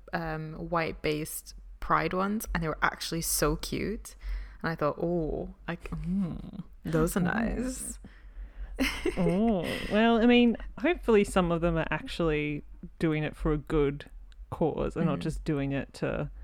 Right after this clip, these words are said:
Speaker 2: I mean, let's be real, they're probably all doing it just to make a bit of extra money, but hopefully
Speaker 1: Oh,
Speaker 2: <laughs> some
Speaker 1: ten out
Speaker 2: of
Speaker 1: of ten.
Speaker 2: them, hopefully some of them
Speaker 1: Yeah.
Speaker 2: are actually donating or, like, doing something with it, but, mm, anyway, <laughs> let's move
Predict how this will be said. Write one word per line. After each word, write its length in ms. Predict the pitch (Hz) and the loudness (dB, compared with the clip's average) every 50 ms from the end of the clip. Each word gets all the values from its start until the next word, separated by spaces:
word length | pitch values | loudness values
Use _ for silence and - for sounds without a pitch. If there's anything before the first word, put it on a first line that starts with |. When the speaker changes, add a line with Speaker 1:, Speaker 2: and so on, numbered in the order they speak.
| - - - - - - - - - - - - - - - - - - - - - | -8 -8 -8 -10 -12 -12 -14 -14 -14 -14 -14 -14 -14 -16 -20 -20 -20 -20 -20 -6 0
Speaker 2:
I 40 | - | 4
mean, 260 | 196 190 175 135 92 - | 4 6 4 4 2 2
let's 220 | - 202 190 - - | 4 4 4 2 0
be 300 | 165 - - - 185 180 | -10 -4 2 4 4 4
real, 240 | 160 160 143 135 143 | 6 4 4 4 4
they're 80 | 147 | 4
probably 300 | 156 - 214 208 214 220 | 4 4 4 6 6 6
all 100 | 185 170 | 6 6
doing 220 | 156 - 143 135 131 | 4 2 0 0 -2
it 20 | - | -2
just 140 | 143 - | -4 -4
to 60 | - 160 | -4 -2
make 160 | 139 131 - | -2 -2 -2
a 20 | |
bit 100 | - 147 | -2 -2
of 80 | 139 135 | 0 -2
extra 280 | 127 127 - - - | -4 -4 -6 -6 -4
money, 320 | 147 139 127 - - - - - - | -4 -4 -4 -4 -6 -8 -10 -2 2
but 260 | - 170 - - - - - | 2 2 2 0 -4 -10 0
hopefully 420 | - - 202 - - - 175 180 220 | 4 4 4 4 4 2 4 8 8
Speaker 1:
Oh, 120 | 208 185 170 | 8 8 6
Speaker 2:
<laughs> 0 | |
some 160 | - - - - | 4 0 2 6
Speaker 1:
ten 100 | - 240 | 8 8
out 80 | 185 180 | 10 8
Speaker 2:
of 60 | 214 - | 6 4
Speaker 1:
of 40 | - | 4
ten. 120 | - - | 0 -2
Speaker 2:
them, 280 | - 185 196 196 220 214 - - - - - - - 392 330 - | -2 0 0 0 0 0 0 -4 -10 -8 -8 -8 -6 -4 0 0
hopefully 280 | 311 311 - 370 359 | 0 2 4 6 6
some 180 | 349 - 226 208 | 6 8 8 8
of 100 | 202 185 | 8 8
them 80 | 190 190 | 8 6
Speaker 1:
Yeah. 80 | 180 | 6
Speaker 2:
are 40 | 170 | 6
actually 280 | 170 165 - - 175 165 | 4 4 2 2 2 2
donating 720 | 151 - 165 151 156 147 151 139 143 147 147 147 147 147 | 4 2 2 4 2 2 0 0 0 0 -2 -2 -2 -2
or, 160 | 143 139 143 143 | -2 -2 -2 -2
like, 360 | 143 143 147 - - - - - - - - - - - - - | -2 -4 -4 -6 -10 -14 -12 -10 -10 -10 -10 -14 -20 -20 -6 0
doing 260 | - 170 143 147 151 | 0 2 2 0 -2
something 500 | - - 151 139 - - - 151 - - | -2 -2 -2 -2 -4 -4 -4 -4 -4 -4
with 180 | - 131 - - | -4 -6 -6 -6
it, 120 | - - - - | -8 -8 -6 -6
but, 180 | - - - - - - - | -8 -8 -8 -10 -12 -6 -2
mm, 260 | 196 185 175 170 165 156 165 - - | 0 0 0 0 -2 -4 -8 -2 4
anyway, 360 | - 202 196 175 165 165 160 151 - - - - - - - - - - | 6 6 8 6 6 2 0 -4 -10 -18 -18 -16 -14 -14 -12 -8 -6 -6
<laughs> 400 | - - - - - - - - | -6 -4 -6 -8 -10 -12 -10 -4
let's 380 | - 190 233 226 - - - 349 330 - - | 2 4 6 6 4 4 0 -2 2 6 6
move 240 | 247 214 - - | 6 6 4 0